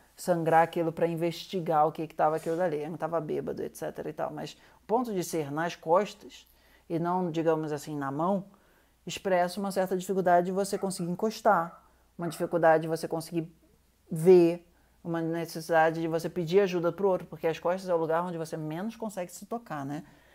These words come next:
Aqui no meio das costas, que é onde era o lipoma, é o lugar onde você mais precisa da ajuda do outro, porque você fala, "Não consigo por mim mesmo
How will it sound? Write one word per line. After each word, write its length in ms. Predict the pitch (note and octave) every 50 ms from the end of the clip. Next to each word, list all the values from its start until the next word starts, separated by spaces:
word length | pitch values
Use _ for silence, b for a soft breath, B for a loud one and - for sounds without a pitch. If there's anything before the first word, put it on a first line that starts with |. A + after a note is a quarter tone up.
| B B B
Aqui 160 | E3 - F3+
no 100 | E3+ E3+
meio 220 | E3 E3+ E3+ F3 E3+
das 180 | E3+ D#3+ D#3+
costas, 400 | - - E3 F3+ G3 - E3+ -
que 80 | - E3
é 20 |
onde 220 | D#3+ E3 D#3+ D#3+ D#3
era 180 | D#3+ D#3+ D#3+
o 40 | E3
lipoma, 400 | D#3+ E3 - - F#3+ A3 A3 G#3+ B B B B B B B
é 80 | F3
o 40 | F3+
lugar 260 | F#3+ F#3 F#3+ G3+ G3+
onde 120 | G#3+ G#3 G#3
você 220 | G#3+ G#3 - A3+
mais 240 | G3+ G3 G#3 C4 B3+
precisa 380 | - - C4 - - C4 B3+ A#3+
da 100 | C4 A#3+
ajuda 280 | A#3 A3 A3+ A3 A3 A3
do 100 | B3 A#3
outro, 260 | G#3+ F3 - - - _
porque 200 | - D#3 - E3+
você 180 | D#3+ D#3 - F3
fala, 240 | - E3+ D#3+ D3+
"Não 100 | D#3 E3
consigo 380 | D#3+ F3+ F#3 F#3 - F#3 F3 F3+
por 180 | F#3 - F#3 F3
mim 220 | F3 F3+ F3+ F3+
mesmo 480 | E3+ E3 E3 D#3+ D#3+ F3+ F3+ F3+ F#3